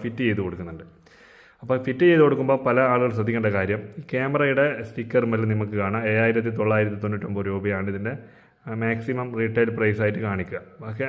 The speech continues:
ഒരു ടെക്നീഷ്യൻ ഒരു വീട്ടിൽ ഒരു കസ്റ്റമറിന് ഇത് കൊടുക്കുമ്പോൾ, ഈ ഒരു ഇത് കാണിച്ച് കൊടുക്കുമ്പോൾ, ക്യാമറ കാണിച്ച് കൊടുക്കുമ്പോൾ അവർ ഏഴായിരത്തി തൊള്ളായിരത്തി തൊണ്ണൂറ്റൊമ്പത് രൂപ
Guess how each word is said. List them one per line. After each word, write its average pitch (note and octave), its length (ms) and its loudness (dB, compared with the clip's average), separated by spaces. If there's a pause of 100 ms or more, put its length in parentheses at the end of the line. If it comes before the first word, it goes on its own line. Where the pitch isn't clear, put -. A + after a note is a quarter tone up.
ഒരു C3 80 -4 (100)
ടെക്നീഷ്യൻ D3 400 -2
ഒരു C#3 120 0
വീട്ടിൽ C#3 220 0 (160)
ഒരു C3+ 140 0
കസ്റ്റമറിന് B2+ 400 0
ഇത് B2+ 120 2
കൊടുക്കുമ്പോൾ, A#2 360 2 (520)
ഈ - 100 -4
ഒരു C#3 100 2 (340)
ഇത് C3 160 0
കാണിച്ച് B2 320 0
കൊടുക്കുമ്പോൾ, G#2+ 360 2 (100)
ക്യാമറ A2+ 300 0
കാണിച്ച് A2 240 0
കൊടുക്കുമ്പോൾ A2+ 340 -2 (100)
അവർ B2 160 2 (340)
ഏഴായിരത്തി B2+ 300 4
തൊള്ളായിരത്തി B2+ 280 4
തൊണ്ണൂറ്റൊമ്പത് A#2+ 320 2
രൂപ A#2 100 4